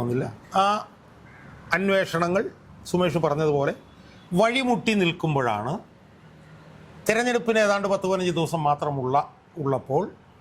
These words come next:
ഇങ്ങനെ വീണ്ടും ഒരു ഓഡിയോയും ഒരു ചാറ്റും ഒക്കെ വരുന്നതും പത്രങ്ങൾ അതെടുത്ത് ആഘോഷിക്കാൻ വേണ്ടിയിട്ട് ശ്രമിക്കും. നമ്മളിതിനൊന്ന് വിശകലനം ചെയ്യുമ്പോൾ നമുക്ക് എന്താ കാണാൻ കഴിയും? ഒന്ന്, ഏഹ്, രാഹുൽ മാങ്കൂട്ടം, ഏഹ്,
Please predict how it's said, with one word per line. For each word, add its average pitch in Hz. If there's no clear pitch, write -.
ഇങ്ങനെ 214
വീണ്ടും 202
ഒരു 165
ഓഡിയോയും 156
ഒരു 151
ചാറ്റും 139
ഒക്കെ 139
വരുന്നതും 127
പത്രങ്ങൾ 170
അതെടുത്ത് 131
ആഘോഷിക്കാൻ 135
വേണ്ടിയിട്ട് 110
ശ്രമിക്കും. -
നമ്മളിതിനൊന്ന് 247
വിശകലനം 196
ചെയ്യുമ്പോൾ 160
നമുക്ക് 147
എന്താ 123
കാണാൻ 107
കഴിയും? 104
ഒന്ന്, 220
ഏഹ്, 147
രാഹുൽ 208
മാങ്കൂട്ടം, 226
ഏഹ്, 185